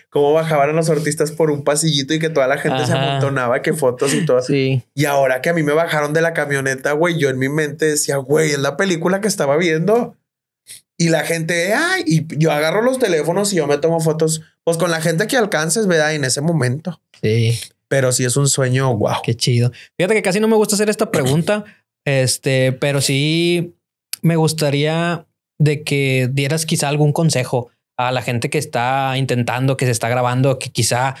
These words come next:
Speaker 2: están los shows, que quizá, no sé, están en un show infantil,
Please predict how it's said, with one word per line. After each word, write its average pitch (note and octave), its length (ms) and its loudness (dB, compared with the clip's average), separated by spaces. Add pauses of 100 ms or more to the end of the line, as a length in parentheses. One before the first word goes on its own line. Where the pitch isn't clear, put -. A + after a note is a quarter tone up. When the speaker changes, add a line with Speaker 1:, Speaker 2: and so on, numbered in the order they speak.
(220)
Speaker 2:
están B2+ 220 -2
los D3 120 0
shows, D3 400 2
que C3 120 -4
quizá, C#3 480 0
no C#3 200 2
sé, C3+ 220 0
están C3 440 -2
en C3+ 160 0
un C3+ 120 4
show C#3+ 200 0
infantil, C#3+ 640 0